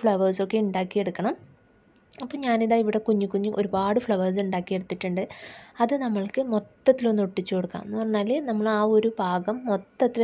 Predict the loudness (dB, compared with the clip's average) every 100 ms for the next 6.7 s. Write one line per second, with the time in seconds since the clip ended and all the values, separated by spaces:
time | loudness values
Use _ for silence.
0 | 0 -2 -2 -2 -4 -6 -12 -6 2 2
1 | 2 0 2 2 0 0 -2 -2 -4 -2
2 | -2 -4 -4 -4 -2 -2 -2 -2 -2 0
3 | 0 -2 0 -2 -2 -4 -4 -4 -6 -6
4 | -8 -10 -16 -20 -18 -12 -4 -2 -2 -2
5 | 0 0 -2 -2 -2 -2 -4 -10 -20 -10
6 | -2 -2 0 2 4 4 2